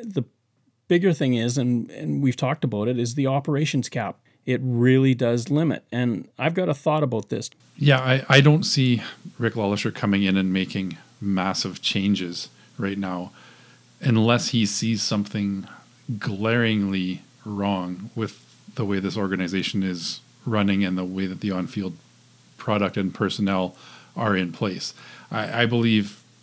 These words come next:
Speaker 2: strongly that his, that his role right now is to just, as I said, calm the waters, let everybody know that,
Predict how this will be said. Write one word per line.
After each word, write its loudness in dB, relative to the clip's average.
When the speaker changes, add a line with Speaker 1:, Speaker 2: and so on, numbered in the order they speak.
Speaker 2:
strongly 0
that -2
his, -4
that -6
his -2
role 2
right -2
now -8
is -4
to -4
just, -2
as -2
I 2
said, 0
calm 0
the 2
waters, -4
let -2
everybody 0
know 2
that, -2